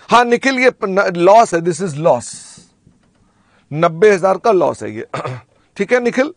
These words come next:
मुझे ये बताओ, मैं इस क्वेश्चन को चेंज करना चाहता हूं। हाँ, सब डेट्स पर बैलेंस शीट बनी एक्सेप्ट करने का पूछ रहे हैं सर आपने। ये मैंने ना अपना क्वार्टर एंड बोल दिया, ये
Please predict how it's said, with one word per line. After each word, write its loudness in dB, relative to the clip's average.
मुझे 2
ये 0
बताओ, 6
मैं 2
इस 0
क्वेश्चन 0
को 2
चेंज 0
करना 0
चाहता 0
हूं। -12
हाँ, 2
सब 2
डेट्स 2
पर 0
बैलेंस 2
शीट -8
बनी -2
एक्सेप्ट -2
करने 0
का 2
पूछ -4
रहे 2
हैं 0
सर 0
आपने। 2
ये 2
मैंने 0
ना 2
अपना -2
क्वार्टर 4
एंड 2
बोल 4
दिया, 2
ये 0